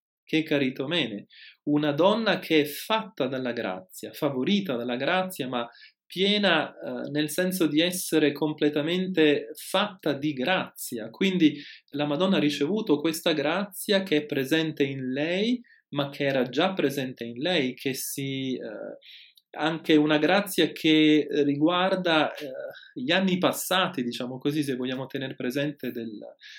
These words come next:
del significato grammaticale di quel verbo. Una grazia che è sempre presente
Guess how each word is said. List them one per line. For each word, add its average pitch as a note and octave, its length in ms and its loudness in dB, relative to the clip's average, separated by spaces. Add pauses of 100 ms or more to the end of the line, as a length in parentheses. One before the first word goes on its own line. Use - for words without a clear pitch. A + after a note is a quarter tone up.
(140)
del C3 180 -2
significato B2+ 1300 -4 (280)
grammaticale C#3 1000 0
di B2 120 -6
quel C3 300 -4
verbo. G#2 640 -4 (280)
Una D3 180 2
grazia F3 460 4
che D3 160 2
è C#3 40 0
sempre E3+ 640 0
presente D3 720 -2